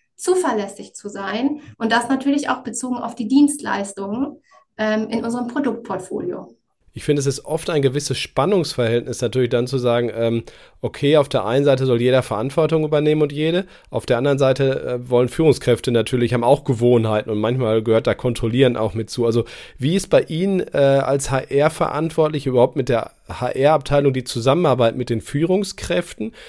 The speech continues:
Speaker 2: im Tagtäglichen dann diese Werte auch zu leben, dass, naja, die Führungskräfte sich da auch entsprechend verhalten?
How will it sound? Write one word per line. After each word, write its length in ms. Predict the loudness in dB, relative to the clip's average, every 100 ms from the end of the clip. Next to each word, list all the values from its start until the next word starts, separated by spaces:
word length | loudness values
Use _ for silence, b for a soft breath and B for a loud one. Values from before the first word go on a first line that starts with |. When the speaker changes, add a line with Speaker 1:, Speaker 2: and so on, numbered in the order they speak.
| B
Speaker 2:
im 200 | -4 -4
Tagtäglichen 800 | 0 -2 -2 0 0 0 -4 0
dann 240 | 0 0 -2 B B B -2
diese 260 | 2 4
Werte 360 | 6 4 4 0
auch 120 | -2
zu 180 | -2 -2
leben, 300 | 2 2 4
dass, 320 | 2 0 -2
naja, 260 | 2 4 4
die 100 | 4
Führungskräfte 520 | 2 2 2 -2 -2
sich 140 | -4
da 120 | 0 0
auch 100 | 0
entsprechend 680 | -6 0 0 0 -4 -6 b b
verhalten? 640 | -4 -2 0 -2 -2 -8